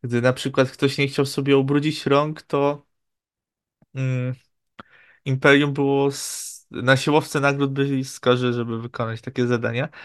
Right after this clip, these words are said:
I po prostu, no, Vader nie chciał wykorzystywać sobie swoich sił, żeby każdy, szukali w każdych zakątkach galaktyki,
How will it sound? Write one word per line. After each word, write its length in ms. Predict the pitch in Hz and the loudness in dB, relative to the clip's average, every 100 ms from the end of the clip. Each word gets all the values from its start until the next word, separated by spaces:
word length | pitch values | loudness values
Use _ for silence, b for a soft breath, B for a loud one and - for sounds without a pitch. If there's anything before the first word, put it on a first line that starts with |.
| B B B | B B B
I 80 | 131 | -4
po 140 | - | 0
prostu, 340 | 180 196 - 185 | 2 0 -4 -2
no, 140 | 180 | -2
Vader 360 | 175 180 185 175 | 2 2 2 -2
nie 100 | 170 | -4
chciał 220 | - 131 | -2 0
wykorzystywać 760 | 127 131 123 120 - 120 117 - | 0 0 0 -2 -4 -2 -2 -2
sobie 400 | 123 117 113 113 | -4 -2 -4 -6
swoich 420 | - - 120 113 | -4 -2 -2 -2
sił, 280 | - 123 117 | 0 0 2
żeby 280 | 117 117 | 0 0
każdy, 360 | 117 120 120 120 | 4 4 4 -2
szukali 380 | - 123 123 117 | -2 -2 2 0
w 60 | |
każdych 380 | - 123 117 120 | 2 2 2 -2
zakątkach 460 | 117 120 123 120 120 | -2 -4 -4 -4 0
galaktyki, 600 | 120 120 131 127 120 | 0 0 -2 -8 -6